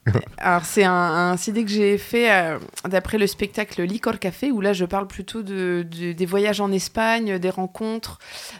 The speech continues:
Speaker 2: Euh, là-bas, j'ai suivi des, des collecteurs, donc des gens qui vont dans les campagnes, dans les montagnes,
Speaker 1: Hmm.
Speaker 2: interviewer les anciens pour, euh, avoir des, des chansons, des, des contes de tradition orale.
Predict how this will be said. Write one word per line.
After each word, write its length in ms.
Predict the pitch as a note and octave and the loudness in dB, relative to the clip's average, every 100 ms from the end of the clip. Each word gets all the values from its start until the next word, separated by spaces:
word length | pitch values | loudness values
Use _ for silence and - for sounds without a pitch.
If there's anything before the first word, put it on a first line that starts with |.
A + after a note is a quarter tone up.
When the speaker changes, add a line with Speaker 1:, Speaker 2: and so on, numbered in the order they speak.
| - | -6
Speaker 2:
Euh, 180 | D#3+ | -2
là-bas, 260 | E3 F3 G#3 | 0 0 0
j'ai 600 | F#3 F3 E3+ E3 E3 D#3+ | -2 -2 0 0 -2 -2
suivi 400 | - - F#3+ G3 | -4 -8 -8 -6
des, 260 | F#3 F3 E3 | -4 -2 -2
des 140 | F3+ | -4
collecteurs, 520 | F3 G#3 G3+ - G#3 | -2 -2 -2 -4 -4
donc 200 | F3+ D#3 | -4 -6
des 120 | D#3+ | -6
gens 160 | E3 G3+ | -4 -6
qui 160 | F#3+ E3 | -8 -8
vont 180 | F#3+ | -6
dans 120 | G#3 F#3+ | -2 -2
les 120 | F3 | -2
campagnes, 480 | F#3 F#3+ F#3+ G3 G3 | -6 -6 -4 -6 -4
dans 100 | E3+ | -4
les 140 | E3 | -4
montagnes, 540 | E3+ F3+ F#3+ G3+ G#3+ G#3+ - - - | -6 -6 -2 0 0 -4 -8 -20 -12
Speaker 1:
Hmm. 60 | G2 | -6
Speaker 2:
interviewer 540 | F#2 F#2 F2 F#2 F#2+ | 0 2 2 0 2
les 180 | F#3+ F3 | 2 0
anciens 480 | F3 E3+ - G#3+ A#3 _ - - - - | 0 -2 -2 -2 -4 _ -20 -20 -20 -10
pour, 320 | A3 A3+ F#3 | -2 0 2
euh, 220 | F3+ F3 D#3+ | 2 4 4
avoir 340 | E3 F#3 G3 | 2 2 0
des, 180 | F3 D#3+ | 0 -2
des 200 | D3+ D#3 | -2 -2
chansons, 720 | - G3 - - A3 A3 A3 | -2 -2 -4 -4 -4 -2 -2
des, 500 | F3+ E3 D#3+ D#3 D3+ | 0 0 0 0 -4
des 200 | D#3+ E3 | -6 -6
contes 420 | - - A3+ - | -4 -4 -4 -4
de 100 | E3+ D#3 | -6 -6
tradition 580 | - F#3+ F#3 - F3+ | -4 -4 -2 -4 -4
orale. 340 | D#3+ F#3 G#3+ | -4 -2 -2